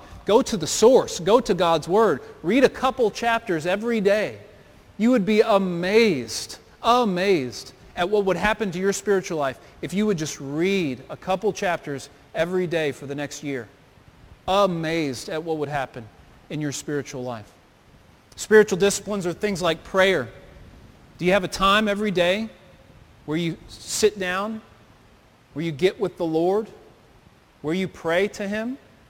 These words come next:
where you confess your sins to Him, where you ask Him for things that are on your heart, where you spend time with Him, not just hearing from Him, but letting Him hear from you? And I'm not just talking about praying whenever the mood hits you. Do you have a disciplined time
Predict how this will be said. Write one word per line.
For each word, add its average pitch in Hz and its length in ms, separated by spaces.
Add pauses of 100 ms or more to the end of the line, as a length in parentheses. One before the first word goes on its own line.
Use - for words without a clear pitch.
(120)
where 160 120
you 190 80
confess 190 580
your 190 100
sins 208 380
to 214 60
Him, 220 180
where 185 100
you 170 140 (260)
ask 185 360
Him 220 200
for 196 140
things 196 300
that 190 100
are 180 100
on 190 140
your 190 140
heart, 190 300 (640)
where 170 100
you 185 60
spend 208 440
time 208 400
with 208 180
Him, 214 220
not 202 200
just 190 200
hearing 214 320
from 185 180
Him, 202 240
but 185 120
letting 185 240
Him 202 240 (280)
hear 202 140
from 190 260
you? 196 300 (920)
And 139 80
I'm 226 100
not 247 180
just 214 200
talking 214 280
about 180 280
praying 185 380
whenever 180 440 (320)
the 156 80
mood 214 260
hits 185 300
you. 113 180 (560)
Do 156 60
you 170 60
have 196 100
a 185 60
disciplined 196 880
time 185 420